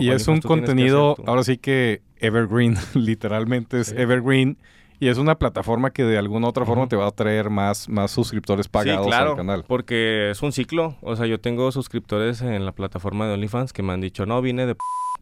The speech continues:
Speaker 2: vi tu canal en p-, y me metí para acá". O sea, a fin de cuentas es publicidad también.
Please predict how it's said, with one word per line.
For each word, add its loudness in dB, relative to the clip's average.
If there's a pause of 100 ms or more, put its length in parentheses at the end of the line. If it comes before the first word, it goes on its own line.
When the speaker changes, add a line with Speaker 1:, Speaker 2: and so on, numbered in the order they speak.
(120)
Speaker 2:
vi -4
tu -10
canal -4
en -6 (380)
p-, -10
y -4
me -4
metí -10
para -12
acá". -16 (380)
O -8
sea, -2
a -4
fin -6
de -6
cuentas -4
es -4
publicidad -4
también. -8